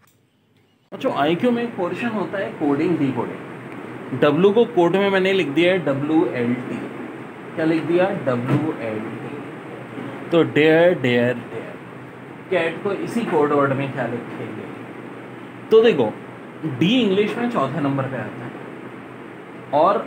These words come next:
अगर आप उल्टे लिहाज से चलो Z Y X W चौथे नंबर पे आता है, ओ पन्द्रहवें नंबर पे आता है और उल्टे के लिहाज से L पन्द्रहवें पे आता है, जी सातवें नंबर पे आता है उल्टी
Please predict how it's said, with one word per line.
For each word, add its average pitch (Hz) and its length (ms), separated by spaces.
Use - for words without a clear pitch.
अगर 170 300
आप 208 340
उल्टे 160 360
लिहाज 214 240
से - 160
चलो - 1120
Z 139 340
Y 139 260
X 131 280
W 135 300
चौथे 143 300
नंबर 143 280
पे 147 120
आता 131 260
है, 127 180
ओ 240 160
पन्द्रहवें 151 420
नंबर 170 320
पे 175 100
आता 147 300
है 175 60
और 185 200
उल्टे 185 320
के 247 120
लिहाज 156 340
से 180 160
L 120 160
पन्द्रहवें 120 560
पे 135 60
आता 123 280
है, - 1400
जी 190 220
सातवें 180 400
नंबर 202 320
पे 214 80
आता 190 260
है 220 80
उल्टी 175 260